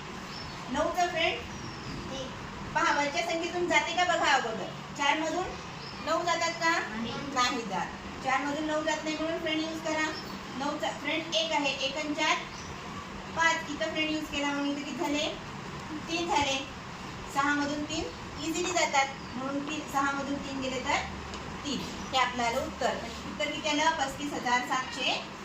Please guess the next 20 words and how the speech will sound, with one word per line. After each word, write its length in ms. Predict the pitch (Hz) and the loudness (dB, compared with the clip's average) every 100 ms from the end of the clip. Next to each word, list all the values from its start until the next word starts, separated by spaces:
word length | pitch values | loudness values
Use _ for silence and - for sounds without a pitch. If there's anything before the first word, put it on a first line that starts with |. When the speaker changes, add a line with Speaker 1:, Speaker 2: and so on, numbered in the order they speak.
| - - | -10 -4
Speaker 1:
शेहेचाळीस 680 | 311 311 302 285 226 208 - | 2 2 4 4 4 0 -4
असं 120 | 240 | 0
आपलं 260 | 247 233 269 359 - - - - | 0 2 0 0 -2 -8 -8 -8
उत्तर 240 | 285 285 | 0 4
आलेलं 280 | 254 220 208 | 4 4 2
आहे. 160 | 190 208 - - - 220 | 2 0 -4 -8 -4 -2
अशाच 320 | 247 330 - | 2 2 2
प्रकारचं 400 | 320 277 269 269 | 0 2 2 2
अजून 260 | 240 - | 2 2
एक 140 | 339 330 | -2 0
उदाहरण 380 | 294 277 277 339 | 2 2 2 0
घेऊया 240 | 294 262 | 2 2
आणि 240 | 233 240 | 2 -2
मग 160 | 254 269 | -2 -4
तुम्हाला 320 | 262 233 214 | -2 0 0
मी 120 | 214 - - - - | 0 -4 -4 -8 -4
सोडवण्यासाठी 480 | 285 302 277 262 226 | 0 2 2 0 -2
काही 200 | 196 214 | -2 -2
उदाहरणं 400 | 190 175 180 165 | 0 0 -2 -2
देते. 260 | 156 - | -4 -4